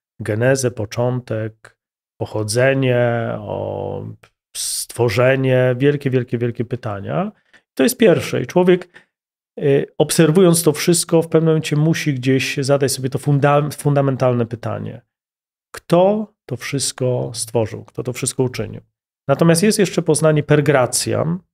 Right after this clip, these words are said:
przez łaskę, przez, czyli przez pewne obdarowanie, czyli coś, co zostaje człowiekowi dane, coś, co człowiek po prostu z oglądania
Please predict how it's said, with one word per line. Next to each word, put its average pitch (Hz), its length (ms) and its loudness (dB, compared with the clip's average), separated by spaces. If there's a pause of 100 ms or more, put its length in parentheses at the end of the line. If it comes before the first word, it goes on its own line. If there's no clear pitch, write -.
(160)
przez 123 220 0
łaskę, 127 760 -2 (680)
przez, - 540 -2
czyli 147 220 -2
przez - 500 -2
pewne 139 320 -2
obdarowanie, 139 720 2
czyli 127 200 -6
coś, 160 200 0
co 156 140 2
zostaje 143 380 2
człowiekowi 135 680 0
dane, 127 440 0
coś, 151 200 -2
co 143 140 -2
człowiek 135 260 0
po 123 100 -4
prostu 131 320 -4
z 123 100 -4
oglądania 131 680 0